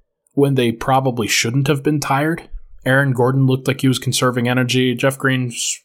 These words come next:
does this several times. Uh, Will Barton was getting blown by. Monte Morris got blown by, by Tyrese Maxey and, uh, Seth Curry and guys like that.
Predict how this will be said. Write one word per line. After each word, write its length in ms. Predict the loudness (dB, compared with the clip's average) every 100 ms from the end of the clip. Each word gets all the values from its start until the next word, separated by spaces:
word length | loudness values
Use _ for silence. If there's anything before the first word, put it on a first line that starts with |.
| _
does 240 | -2 0 0
this 300 | 0 -2 -6 _
several 300 | -4 -2 -2
times. 440 | -6 -8 -6 -4 -2
Uh, 160 | -2 -2 _ _ _ _ _ _
Will 220 | 2 2
Barton 320 | 4 2 0
was 160 | -4 -2
getting 260 | -2 -2 0
blown 300 | 0 0 0
by. 300 | 0 0 0
Monte 320 | -2 -2 -2
Morris 380 | 0 0 0 -2
got 380 | -4 -4 -8
blown 280 | -6 -4 -4
by, 460 | -2 -2 -2 -4 -10 -8
by 180 | -4 -4
Tyrese 460 | -4 -4 -4 -4
Maxey 520 | -2 -2 -2 -4 -2 -2
and, 220 | -2 -6 _ _ _ _ _
uh, 180 | -6 -2
Seth 340 | -2 -2 -2 -4
Curry 400 | -2 0 2 0
and 120 | -2
guys 280 | -2 -2 -2
like 260 | -4 -4
that. 440 | -2 -2 -2 -6